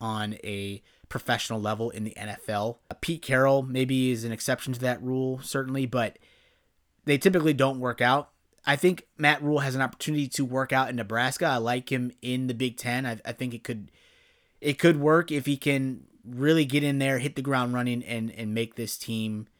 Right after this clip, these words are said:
turn this team into winners. It's been a long time coming, but it's not going to be easy. Eight years is quite the commitment. I hope it doesn't backfire for Nebraska, 'cause I feel like they, we've been waiting a couple decades,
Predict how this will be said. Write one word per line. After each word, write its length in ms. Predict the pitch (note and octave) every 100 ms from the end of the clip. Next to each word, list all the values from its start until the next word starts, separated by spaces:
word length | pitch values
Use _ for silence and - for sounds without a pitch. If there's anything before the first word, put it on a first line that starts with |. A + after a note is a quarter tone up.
| _ -
turn 220 | - D3+
this 120 | C3
team 260 | - B2 A2+
into 280 | A2 A2 G#2
winners. 500 | A2 B2 D#3 - - _ _ _ _ _ _ _
It's 160 | - A#2
been 120 | B2+
a 60 | B2
long 300 | A2 A2+ A#2+
time 240 | A2+ A#2
coming, 440 | A2 A2 A#2+ C3+ C#3+
but 200 | B2+ B2 -
it's 180 | C3
not 220 | D#3 D#3 D#3+
going 240 | D3+ C#3
to 120 | B2+
be 300 | B2 B2 A#2+ -
easy. 500 | A#2+ G#2+ F#2+ - - _ _ _ _
Eight 220 | C#3 D#3 D#3
years 460 | D3 D3+ D#3+ D3
is 240 | - A#2+ -
quite 280 | - C#3+
the 60 | C3
commitment. 540 | B2 A#2 D3+ F3+ F3 -
I 120 | A#2 A2+
hope 260 | G#2+ D3+
it 80 | C3
doesn't 280 | C3+ A#2+ A2
backfire 460 | A2+ B2 C#3 C3+
for 120 | C3 A#2
Nebraska, 640 | G#2 A#2+ C3 - D3+ D3
'cause 120 | A#2
I 100 | A2
feel 180 | G#2+ C3
like 120 | A#2
they, 80 | A#2
we've 240 | G2+ A#2+
been 180 | G#2+ A2+
waiting 360 | G#2 A#2 A#2+ B2
a 40 |
couple 240 | B2 C3 A#2+
decades, 640 | C3 B2+ C3+ C#3 -